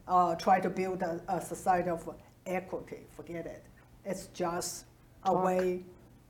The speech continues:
Speaker 1: a way to get people behind them. Yeah, th-, ju-, just like China. That's exactly the same idea. They, uh, uh, um, told the Chinese, uh, uh, peasants and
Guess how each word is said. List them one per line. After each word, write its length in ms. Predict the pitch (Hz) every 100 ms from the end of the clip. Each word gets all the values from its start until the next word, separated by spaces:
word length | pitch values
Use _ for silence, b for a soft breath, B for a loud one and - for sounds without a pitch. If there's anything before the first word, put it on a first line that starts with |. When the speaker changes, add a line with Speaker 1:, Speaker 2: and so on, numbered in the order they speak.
| - -
Speaker 1:
a 80 | 190
way 320 | 185 220 220
to 100 | 214
get 220 | 214 214
people 220 | 220 196
behind 440 | 190 185 175 185 175
them. 220 | 170 - - b b b
Yeah, 180 | 208 208
th-, 300 | 196 214 202
ju-, 160 | 202 247
just 200 | 277 269
like 200 | 220 -
China. 440 | 233 208 202 - - - b b b _ -
That's 360 | 220 247 - - -
exactly 520 | 202 196 214 220 202
the 60 | 196
same 260 | 214 214
idea. 420 | 202 185 226 220
They, 180 | 180 185
uh, 180 | 180 170 170 B B
uh, 300 | 175 175 170 165 -
um, 500 | 180 170 160 160 160 - - - - - _
told 220 | - 208 202
the 80 |
Chinese, 480 | 190 202 180 180 175
uh, 180 | 175 165 - b b
uh, 140 | 170 165
peasants 600 | 170 214 208 226 233 - -
and 320 | 180 185 180